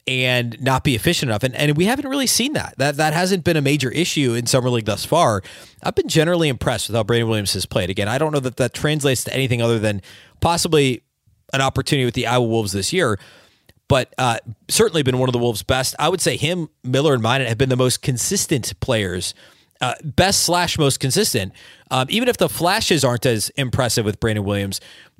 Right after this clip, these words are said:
the full package has been every bit as impressive, I think, as Minot and Miller.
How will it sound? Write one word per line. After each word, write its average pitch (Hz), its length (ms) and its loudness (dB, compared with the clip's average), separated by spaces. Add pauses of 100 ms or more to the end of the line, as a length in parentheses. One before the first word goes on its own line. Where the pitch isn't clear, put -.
(140)
the 143 160 0
full 202 240 0
package 151 500 -2
has 117 160 -2
been 113 220 -2
every 139 240 0
bit 123 100 0
as 104 140 -2
impressive, 104 460 -2
I 131 140 0
think, 90 300 -10
as 104 140 -4
Minot 113 300 0
and 90 100 -4
Miller. 110 320 2